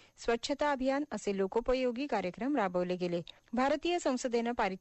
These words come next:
केलेलं कृषी सुधारणा विषयक विधेयक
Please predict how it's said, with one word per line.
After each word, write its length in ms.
केलेलं 420
कृषी 340
सुधारणा 440
विषयक 340
विधेयक 420